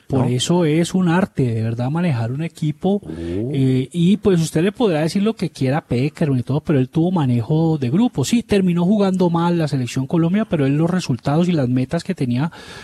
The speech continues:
Speaker 1: pues, eh, las logró. No se sabe si va a volver, pues, pues no sé,
Speaker 2: No
Speaker 1: es
Speaker 2: sé,
Speaker 1: una
Speaker 2: no.
Speaker 1: posibilidad. Hay jugadores que lo quieren, <clears throat> eh, James,
Speaker 2: Pero
Speaker 1: Falcao, quieren mucho a Peckerman.
Speaker 2: Pero Martín.
Speaker 1: Hernán.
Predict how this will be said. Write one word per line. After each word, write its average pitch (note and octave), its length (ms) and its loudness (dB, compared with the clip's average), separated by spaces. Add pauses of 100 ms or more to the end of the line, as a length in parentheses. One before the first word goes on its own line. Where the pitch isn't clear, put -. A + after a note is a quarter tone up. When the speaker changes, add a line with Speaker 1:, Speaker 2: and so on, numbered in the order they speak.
(260)
Speaker 1:
pues, F3+ 360 0
eh, C#3 500 2
las D3 340 0
logró. C#3 480 4
No D3+ 160 2
se E3+ 160 0
sabe D#3 280 0
si D3 160 -2
va A2 100 0
a - 20 0
volver, E3 640 0
pues, A#2+ 220 -4 (340)
pues A2+ 160 -8
no B2 100 -2
sé, F#3+ 140 0
Speaker 2:
No G3+ 60 2
Speaker 1:
es - 80 0
Speaker 2:
sé, - 80 -6
Speaker 1:
una C#3 100 -2
Speaker 2:
no. E3 100 -6
Speaker 1:
posibilidad. C#3+ 800 0 (280)
Hay C#3+ 100 0
jugadores D3 540 0
que E3 120 0
lo B2+ 120 2
quieren, D#3 460 0 (100)
<clears throat> - 80 -18
eh, B2+ 580 0
James, E3 280 -2
Speaker 2:
Pero D#3+ 200 0 (400)
Speaker 1:
Falcao, D#3+ 720 -2
quieren F3 360 2
mucho G#3 480 2
a C#3+ 100 -8
Peckerman. D#3 480 -2
Speaker 2:
Pero A#2+ 220 0
Martín. D3 360 -2
Speaker 1:
Hernán. B2+ 520 0